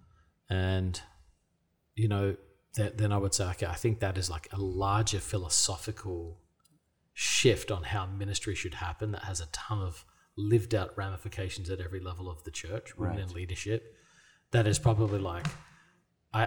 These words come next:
Speaker 1: I probably need to go to an environment where this value that I believe is important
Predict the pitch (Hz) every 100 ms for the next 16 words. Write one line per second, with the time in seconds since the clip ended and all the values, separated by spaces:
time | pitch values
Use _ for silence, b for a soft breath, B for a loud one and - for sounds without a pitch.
0 | - 110 - 123 120 113 110 110 107 104
1 | 107 104 95 101 101 101 98 - 101 92
2 | 98 - - - 87 101 98 110 110 110
3 | 101 92 87 95 95 92 85 85 - 92
4 | - - 85